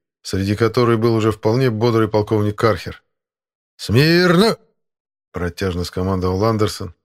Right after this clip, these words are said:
и береты вытянулись по струнке. Одаренные лениво посмотрели на входящее начальство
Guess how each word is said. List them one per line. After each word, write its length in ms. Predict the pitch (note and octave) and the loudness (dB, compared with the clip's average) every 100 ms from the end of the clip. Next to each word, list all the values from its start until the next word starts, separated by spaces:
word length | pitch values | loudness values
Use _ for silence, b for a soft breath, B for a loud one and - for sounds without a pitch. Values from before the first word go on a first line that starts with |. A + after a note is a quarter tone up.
| _ _ _ | _ _ _
и 80 | F2+ | -6
береты 400 | F#2+ A2 B2 A2+ | -2 0 0 -2
вытянулись 480 | A2 A2 G2 F#2 - | -2 -4 -4 -6 -6
по 120 | F#2+ | -6
струнке. 500 | - F#2 D#2+ - - _ _ _ _ _ _ _ _ _ _ | -6 -6 -6 -10 -18 _ _ _ _ _ _ _ _ _ _
Одаренные 640 | - D#2+ F2+ A2+ B2 A#2+ | -8 -4 -2 0 0 0
лениво 320 | A2 A2 B2 A2 | 0 0 0 -2
посмотрели 580 | G#2+ G#2+ G2 A2 B2 | -4 -4 -4 -2 0
на 100 | A2 | 0
входящее 460 | G#2 G#2+ A2 G2+ G2 | -2 0 0 -2 -4
начальство 580 | G2 - B2 - G#2 | -4 -2 -2 -4 -10